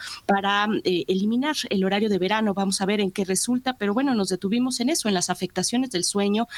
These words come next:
eh, durante el horario de verano y otras cuestiones también importantes del sueño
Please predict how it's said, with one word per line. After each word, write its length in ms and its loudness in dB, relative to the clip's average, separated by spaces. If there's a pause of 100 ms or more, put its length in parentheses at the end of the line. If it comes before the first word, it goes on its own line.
(180)
eh, 360 2
durante 580 0
el 100 2
horario 280 2
de 80 2
verano 560 0
y 220 0
otras 280 -2
cuestiones 400 -2
también 260 0
importantes 520 -2
del 160 -2
sueño 320 0